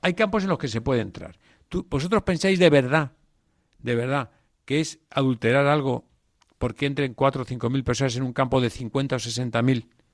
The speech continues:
eh, que puede perjudicar, impresionar, amedrentar o, mm, que el rival se encuentre tan incómodo como para que eso sea un hándicap o algo que pueda tocar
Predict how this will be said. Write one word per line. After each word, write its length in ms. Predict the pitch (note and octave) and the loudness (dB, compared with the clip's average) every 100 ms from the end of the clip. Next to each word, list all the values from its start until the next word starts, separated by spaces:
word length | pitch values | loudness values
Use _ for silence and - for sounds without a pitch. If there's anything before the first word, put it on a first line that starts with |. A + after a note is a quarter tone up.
| _ _ _ _ _ - - _ _ _ _ - | _ _ _ _ _ -20 -20 _ _ _ _ -2
eh, 880 | C#3+ C3 C3 B2+ B2 B2 A#2+ B2 - _ _ _ - | 2 2 2 0 0 -2 -2 -4 -8 _ _ _ -8
que 140 | A2+ | -2
puede 180 | G#2+ E3 | 2 4
perjudicar, 560 | E3 C3 C#3+ B2 D3+ D3 | 2 0 -2 2 0 0
impresionar, 880 | D3 B2+ C3+ A#2+ - A#2+ C#3+ D3 - | -4 -2 -2 -2 -2 -2 2 0 0
amedrentar 840 | C#3 C3 B2+ B2 A#2 A2+ D3+ C#3 - _ | -4 -2 -2 -2 -4 0 0 0 -4 _
o, 360 | - C#3+ C3+ - - | 2 2 2 -2 -12
mm, 220 | B2+ B2 | -10 -8
que 160 | - | -6
el 100 | C3 A#2 | -4 -4
rival 360 | B2 A#2+ D#3 | -2 0 0
se 120 | - | 0
encuentre 540 | C#3 A#2 D3+ C#3+ D3 C3 _ - | -6 -4 -4 -2 -6 -8 _ -4
tan 180 | D3 | -2
incómodo 540 | D3+ B2+ D3+ D3+ C#3 B2+ | 0 0 0 2 2 0
como 200 | C3+ B2+ | -2 0
para 200 | C3 B2 | 0 0
que 60 | C#3+ | -2
eso 140 | C#3 | -4
sea 220 | B2+ C#3+ | 0 0
un 160 | C#3 B2 | 0 -4
hándicap 680 | - D3 C#3+ B2 B2+ A2+ _ _ _ _ _ | -2 -2 0 -2 -4 -6 _ _ _ _ _
o 240 | - B2 | 4 8
algo 260 | D3 D#3 C#3+ | 8 6 2
que 120 | C3 | -2
pueda 280 | A#2+ D3 C#3+ | -4 -2 -4
tocar 420 | C#3 A#2+ D3 C#3 | -6 -4 -6 -6